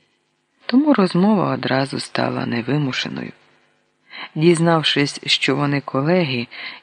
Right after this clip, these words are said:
Ілля запропонував екскурсію по інституту. Подивитися, що у нас нового і цікавого. Книж додав:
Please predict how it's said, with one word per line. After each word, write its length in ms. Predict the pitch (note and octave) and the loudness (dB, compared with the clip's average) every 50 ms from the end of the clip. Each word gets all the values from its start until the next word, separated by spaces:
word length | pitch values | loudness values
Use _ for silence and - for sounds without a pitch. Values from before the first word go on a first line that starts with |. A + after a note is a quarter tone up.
| _ _ - | _ _ -2
Ілля 320 | C#3 C3+ C3 B2+ C3 C3 | 0 2 2 2 2 2
запропонував 840 | B2+ - C3+ - - C3 - - - B2 B2 B2 B2 C#3 C#3+ C#3+ C3+ - _ | 0 0 -2 -2 -4 -6 -6 -4 -4 -2 -2 -2 0 2 2 2 0 -2 _
екскурсію 920 | - C3+ - - - - - - - C3+ - - - - - C3 A#2+ A2+ - - | -6 -6 -6 -8 -12 -14 -8 -4 -2 -2 -2 -2 -6 -6 -4 -2 -2 -2 -4 -4
по 120 | - B2 | -4 -4
інституту. 800 | A#2 A2+ A#2 - - - - - - - G#2+ F2+ - - - - - - _ _ _ _ _ _ _ _ _ _ _ _ _ _ _ _ _ _ _ _ _ _ _ _ _ | -4 -4 -6 -8 -10 -8 -8 -8 -6 -6 -6 -4 -4 -6 -8 -8 -10 -16 _ _ _ _ _ _ _ _ _ _ _ _ _ _ _ _ _ _ _ _ _ _ _ _ _
Подивитися, 960 | - - G3+ G3 F#3+ - C4 B3 F#3 C#3+ - - B2 - - - - - - - - _ _ _ _ - | 0 0 2 2 2 2 0 0 0 -2 -2 -4 -4 -4 -4 -2 -2 -2 -2 -4 -8 _ _ _ _ -6
що 360 | - - - - - A3 G#3+ | -4 -4 -4 -2 -2 0 0
у 120 | G3+ F#3+ F3 | 2 2 2
нас 400 | E3+ E3+ E3+ D#3+ - - - - _ _ _ _ - | 2 0 0 0 -4 -8 -12 -16 _ _ _ _ -2
нового 720 | D3 D3 D3 C#3+ C3+ C3 C#3 E3+ A3 A3+ G3 F3+ F3+ F3 - - | 0 2 2 2 2 0 0 2 2 2 2 2 2 0 0 0
і 120 | D#3 D#3 | -2 -2
цікавого. 920 | D3 - - - C#3 - - - A#2 A#2 G#2+ G2+ G#2 G#2+ A2+ - G#2 - - - _ _ _ _ _ _ _ _ _ _ _ _ _ _ _ _ _ _ _ _ _ _ _ _ _ _ _ _ _ _ _ _ _ _ _ _ _ _ _ _ _ _ _ _ _ _ _ _ _ _ | -2 -4 -2 -2 -2 -2 -2 0 0 2 2 0 -2 -4 -6 -8 -10 -12 -12 -16 _ _ _ _ _ _ _ _ _ _ _ _ _ _ _ _ _ _ _ _ _ _ _ _ _ _ _ _ _ _ _ _ _ _ _ _ _ _ _ _ _ _ _ _ _ _ _ _ _ _
Книж 320 | - D#3+ D#3+ D#3 D3 C#3 | 2 4 4 4 4 4
додав: 420 | C3 C#3+ C3+ B2 B2 A#2 A#2 A#2+ | 2 2 2 2 0 -2 -2 -4